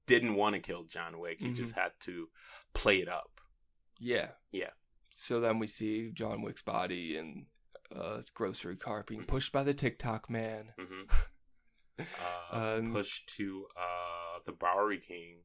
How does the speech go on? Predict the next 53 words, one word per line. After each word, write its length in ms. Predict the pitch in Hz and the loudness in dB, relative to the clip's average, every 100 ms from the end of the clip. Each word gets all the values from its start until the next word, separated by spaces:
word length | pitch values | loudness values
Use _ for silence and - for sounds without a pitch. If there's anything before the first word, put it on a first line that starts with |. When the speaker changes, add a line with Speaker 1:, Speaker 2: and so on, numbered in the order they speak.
| - | -6
Speaker 2:
Yeah, 240 | 120 113 | 0 2
Lawrence 340 | 107 107 120 - | 2 0 -2 -4
Fishburne's 420 | 110 - 110 - | -6 -4 -6 -2
Speaker 1:
Mm-hmm. 40 | 120 | 0
Speaker 2:
character, 340 | 113 101 120 | 2 0 -4
who's 160 | 120 113 | -6 -4
all 100 | 110 | -4
s-, 160 | 110 - - | -4 -10 -6
stitched 580 | - - 113 113 - 117 | -6 -2 -4 -4 -2 0
up 240 | 117 - | 0 -2
from 160 | 123 110 | -2 -2
his 160 | 104 | -2
seven 320 | - 113 117 | -2 -4 -4
slices 540 | 113 120 113 107 113 113 | -2 2 2 2 -4 -2
that 180 | 110 110 | -2 0
I 40 | |
didn't 180 | 123 104 | -4 -6
think 180 | - - | -8 -6
he 100 | - | -6
could 240 | - 113 | -4 -4
survive 420 | - - 110 104 123 | -4 -6 -4 -4 -4
either. 400 | 131 113 113 - | -4 -4 -6 -8
Speaker 1:
Yeah, 180 | 104 110 | -6 -4
I 40 | |
think 200 | 107 165 | -2 0
everyone 380 | 110 120 120 104 | 0 0 0 -2
thought 180 | 98 95 | 0 -2
he 80 | 90 87 | -4 -8
died 400 | 82 80 80 80 | -8 -10 -12 -14
because 300 | 98 98 - - _ | -6 -6 -6 -14 _
Speaker 2:
Yeah. 220 | 127 123 - | -6 -4 -2
Speaker 1:
people 300 | 123 110 104 | -2 0 -2
reacted. 500 | 92 92 95 - 90 | 2 6 6 4 -4
They 60 | 101 | -4
were 40 | |
just 160 | - - | -4 -10
like, 80 | - | 0
"Oh, 280 | - 156 113 | 2 2 -2
he's 160 | 101 | -8
alive. 540 | - - 143 143 113 - - | -10 -8 -8 -8 -12 -14 -14
Oh, 60 | 123 | -4
he's 80 | 120 | 2
Speaker 2:
Yeah. 160 | 120 | 2
Speaker 1:
still 120 | 107 - - | 2 -4 -16
here." 180 | 151 110 _ - 120 | -18 -18 _ -8 0
Speaker 2:
And 300 | 120 117 117 | 2 4 4
they're 160 | 120 | 4
like, 180 | 120 120 | 4 4
"Hey, 240 | 139 156 | 4 4
let's 500 | 113 117 117 - - | 4 0 0 -4 -6
do 240 | - 123 131 | -4 -2 2
this. 320 | 117 113 - | 2 0 -4
Let's 480 | 117 - - - | -8 -8 -10 -12